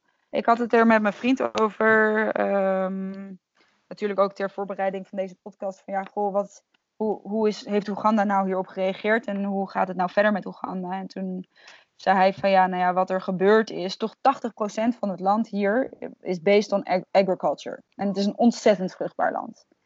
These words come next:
En je ziet om ons heen heel veel stukken land, plots of land, die, die eigenlijk al jaren droog staan. Niemand doet daar iets mee. Ze zijn aan wachten tot ze geld hebben om er een, een huis op te bouwen. En die zijn ze nu tijdens de lockdown zijn ze er allemaal eten op gaan verbouwen.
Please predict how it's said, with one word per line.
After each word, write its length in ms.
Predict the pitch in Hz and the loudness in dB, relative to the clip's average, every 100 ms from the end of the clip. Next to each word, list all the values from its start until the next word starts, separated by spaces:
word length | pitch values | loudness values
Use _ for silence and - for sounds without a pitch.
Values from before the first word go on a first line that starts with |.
| _ - - | _ -20 -4
En 140 | 196 | 0
je 80 | 202 | 2
ziet 200 | 202 226 | 4 4
om 220 | - 240 | 6 8
ons 160 | 233 214 | 8 6
heen 280 | 208 233 233 | 6 6 4
heel 380 | 208 226 262 | 4 6 6
veel 580 | 269 - 233 220 202 190 _ _ _ - | 6 2 2 4 0 -4 _ _ _ -18
stukken 420 | - 277 269 214 | -2 0 2 2
land, 380 | 208 226 285 _ | 4 2 -2 _
plots 340 | - 233 269 - | 0 0 0 -4
of 140 | 196 | -6
land, 540 | 196 208 214 226 247 240 | -2 -2 -2 -4 -4 -4
die, 120 | 196 | -6
die 180 | 202 196 | -4 2
eigenlijk 300 | 214 196 - | 2 2 2
al 260 | 196 196 | 4 4
jaren 380 | 190 196 220 202 | 4 6 6 4
droog 300 | 190 190 196 | 2 2 2
staan. 200 | - 202 | -4 -6
Niemand 220 | 202 180 | -4 -6
doet 100 | 180 | -4
daar 120 | 196 | -4
iets 120 | 180 196 | -4 -4
mee. 180 | 185 | -6
Ze 80 | 190 | -4
zijn 140 | 180 180 | -4 -2
aan 60 | |
wachten 260 | 175 180 - | -2 -4 -8
tot 140 | 185 | -8
ze 60 | - | -4
geld 180 | 185 185 | -2 -2
hebben 180 | 175 | -2
om 80 | 175 | -2
er 140 | 165 160 | -2 -4
een, 140 | 165 | -4
een 120 | - | -2
huis 240 | 170 190 196 | 4 4 4
op 100 | 190 | -4
te 80 | |
bouwen. 480 | 180 185 180 196 269 _ _ - - - | 6 8 8 6 4 _ _ -20 -20 -2
En 160 | 196 | 2
die 100 | 190 | 6
zijn 120 | 196 196 | 6 4
ze 100 | 185 | 4
nu 200 | 214 247 | 4 6
tijdens 400 | 220 202 190 - | 6 4 2 0
de 260 | 185 175 185 | 2 4 2
lockdown 380 | 226 - 196 | 0 2 2
zijn 160 | 190 196 | 2 0
ze 60 | 190 | 0
er 60 | |
allemaal 300 | - 240 226 | 4 4 4
eten 260 | - 208 - | 2 -4 -6
op 60 | |
gaan 200 | - - - | -12 -16 -14
verbouwen. 500 | 175 160 156 - | -8 -6 -4 -6